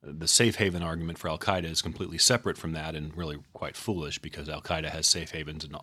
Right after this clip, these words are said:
all kinds of places around the world, not just in places like Afghanistan or Pakistan. So to even focus on one area to fight with, to, uh, al-Qaeda is, is really quite foolish. Um, but this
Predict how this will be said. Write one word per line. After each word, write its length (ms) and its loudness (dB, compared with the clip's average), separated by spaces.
all 280 -6
kinds 280 2
of 80 -12
places 340 -4
around 220 -8
the 80 -10
world, 180 -8
not 160 -6
just 300 -4
in 60 -14
places 380 -10
like 180 -6
Afghanistan 540 -6
or 60 -8
Pakistan. 480 -10
So 120 -2
to 60 0
even 220 -2
focus 360 -2
on 140 -6
one 140 -8
area 260 -8
to 100 -14
fight 200 -8
with, 160 -20
to, 100 -18
uh, 260 -18
al-Qaeda 440 -6
is, 260 -12
is 120 -12
really 160 -10
quite 240 -12
foolish. 420 -6
Um, 360 4
but 420 4
this 460 6